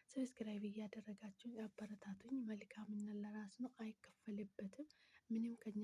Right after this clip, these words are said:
የሚጎል ነገር የለም ማለት ነው። አብራችሁ ስለቆያችሁ ከልብ አመሰግናለሁ። ፈጣሪ ሀገራችን ሰላም ያድርግልን፣ በያለንበት ቦታ ከክፉ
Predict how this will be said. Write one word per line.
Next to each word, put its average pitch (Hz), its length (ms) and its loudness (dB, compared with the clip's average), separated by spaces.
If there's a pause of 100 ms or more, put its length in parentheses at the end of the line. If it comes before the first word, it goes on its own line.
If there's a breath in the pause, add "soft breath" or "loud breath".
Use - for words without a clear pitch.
የሚጎል 208 580 2 (100)
ነገር 208 320 -10
የለም 208 360 -4
ማለት 214 320 -6
ነው። 254 160 -2 (540 loud breath)
አብራችሁ 226 460 -4
ስለቆያችሁ 208 760 -14
ከልብ 202 360 -8
አመሰግናለሁ። 202 920 -6
ፈጣሪ 226 420 -4
ሀገራችን 202 600 -8
ሰላም 208 400 -12
ያድርግልን፣ 208 720 -2 (380 loud breath)
በያለንበት 220 840 -2
ቦታ 220 280 -4
ከክፉ - 340 -8